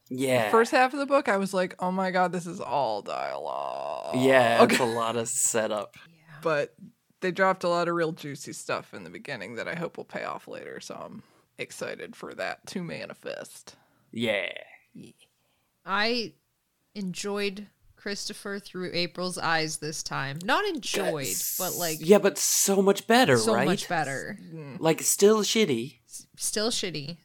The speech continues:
Speaker 1: I do see the elements of the turning the corner, even if it's in, like,
Speaker 3: Yes.
Speaker 1: shitty manners.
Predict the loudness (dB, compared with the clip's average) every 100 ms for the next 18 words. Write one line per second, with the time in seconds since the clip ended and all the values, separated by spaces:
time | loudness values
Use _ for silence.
0 | _ -4 -2 -2 0 0 2 0 0 -2
1 | -4 -6 -6 -4 -2 0 2 2 0 -2
2 | -2 -2 -2 -2 -2 -2 -2 -2 0 -2
3 | -2 -2 -4 -4 -2 0 -2 -4 -4 -4
4 | -4 -6 -6 -6 -6